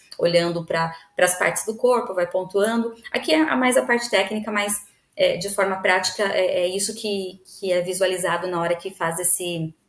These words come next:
essa análise, por exemplo. Então, é, ela é utilizada o quê? Pra analisar, pra identificar,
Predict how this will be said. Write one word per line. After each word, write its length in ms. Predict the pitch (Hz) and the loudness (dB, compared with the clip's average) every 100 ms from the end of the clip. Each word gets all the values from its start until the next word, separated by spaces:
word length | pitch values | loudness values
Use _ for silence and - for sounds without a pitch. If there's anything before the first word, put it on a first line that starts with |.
| _ - | _ -8
essa 220 | - 190 | -2 0
análise, 380 | 175 170 165 175 | 2 0 -2 -4
por 140 | 185 | -2
exemplo. 440 | 190 160 143 151 - - - - | 0 -2 -2 -6 -10 -14 -16 -8
Então, 540 | 190 196 247 240 - - _ _ _ - | -6 0 0 0 -4 -14 _ _ _ -2
é, 600 | 190 180 175 170 170 160 - - - | 2 2 2 0 0 -2 -4 -18 0
ela 180 | 220 247 | 4 6
é 60 | 233 | 4
utilizada 560 | 233 226 220 208 202 | 2 0 0 2 0
o 60 | 202 | -2
quê? 320 | - 156 156 - _ | 0 -2 -2 -12 _
Pra 300 | 202 196 190 | 4 4 4
analisar, 920 | 196 196 202 196 196 185 175 175 - - _ - | 0 0 0 -2 -2 0 0 -2 -6 -16 _ 0
pra 120 | 185 | 2
identificar, 840 | 190 202 202 - 202 - 170 165 | 2 -2 -4 -6 -8 -4 -4 -4